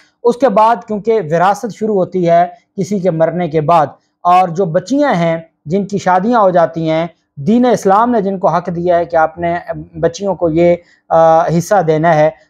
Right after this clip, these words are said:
तो उनको उस हिस्से से महरूम करने के लिए हमारे यहाँ आए रोज़ इस तरह के वाक़यात, और हम, मैं बतौर वकील, आ, देखता हूँ और हम हर रोज़ केसेस को देखते हैं।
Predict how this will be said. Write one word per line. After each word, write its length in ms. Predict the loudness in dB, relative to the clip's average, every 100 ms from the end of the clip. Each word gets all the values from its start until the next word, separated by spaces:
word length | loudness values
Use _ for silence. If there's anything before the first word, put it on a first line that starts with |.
| _
तो 80 | -4
उनको 320 | -4 0 0
उस 160 | 0 -2
हिस्से 260 | -2 -2
से 140 | -2 0
महरूम 460 | 0 2 2 0
करने 320 | 0 0 0 -2
के 120 | -2
लिए 180 | 0 0
हमारे 340 | 0 0 2
यहाँ 280 | 2 0 -4 _ _ 0
आए 160 | 2
रोज़ 280 | 4 2 0
इस 120 | -2
तरह 140 | -2 0
के 140 | 0
वाक़यात, 440 | 0 0 0 0 0
और 100 | -2
हम, 120 | -2
मैं 240 | -2 -2
बतौर 280 | -2 -2 -2
वकील, 460 | -4 -8 -4 -4 -6 _ _ -2
आ, 220 | 2 2
देखता 400 | 2 0 0 0
हूँ 160 | 2 2
और 120 | 2
हम 160 | 2 2
हर 100 | 2
रोज़ 240 | 0 -2
केसेस 340 | -4 -4 -6 -6
को 100 | -4
देखते 300 | -4 -2 -2
हैं। 220 | -2